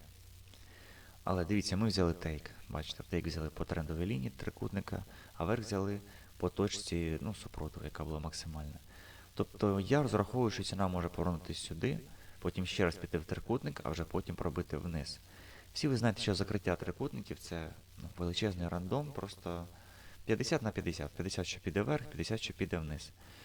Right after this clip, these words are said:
Щоб нас обмежити ц-, ну, цих ризиків, так, ми торгуємо до тих пір, поки не закриється паттерн. Коли паттерн закривається, ми просто зайдемо на ретест рівня. Пробиваємо зону, повертаємось, йдемо вниз.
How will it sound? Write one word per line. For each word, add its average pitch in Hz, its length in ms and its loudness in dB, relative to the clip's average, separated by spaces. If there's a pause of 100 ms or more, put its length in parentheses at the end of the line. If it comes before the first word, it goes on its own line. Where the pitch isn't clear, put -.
(360)
Щоб - 260 2 (500)
нас 101 360 6
обмежити 92 480 4
ц-, - 220 -10 (100)
ну, 78 180 -4 (180)
цих - 220 -4
ризиків, 139 420 -2
так, 117 220 0 (420)
ми 95 120 4
торгуємо 87 540 4
до 87 100 6
тих 82 200 -2
пір, 85 160 2
поки 78 440 -2
не 82 140 0
закриється 85 440 0
паттерн. 101 420 0 (500)
Коли 117 160 6
паттерн 95 420 6
закривається, 139 580 2
ми 90 100 0
просто 101 280 -2
зайдемо 98 360 -4 (380)
на 98 100 4
ретест 95 380 4
рівня. - 240 -4
Пробиваємо 92 580 6
зону, 135 360 2
повертаємось, 120 760 4
йдемо 85 300 -2
вниз. 78 400 -6